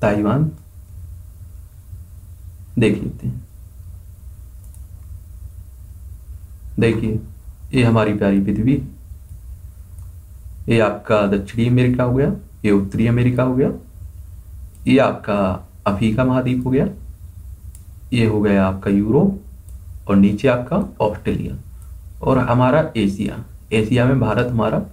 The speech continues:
ये है, देख लीजिए, ये आपका भारत,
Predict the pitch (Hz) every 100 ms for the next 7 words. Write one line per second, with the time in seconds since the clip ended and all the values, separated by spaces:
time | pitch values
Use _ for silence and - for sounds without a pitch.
0 | - - 98 - - - - - - -
1 | - - - - - - - - - -
2 | - 104 98 95 95 95 95 98 - -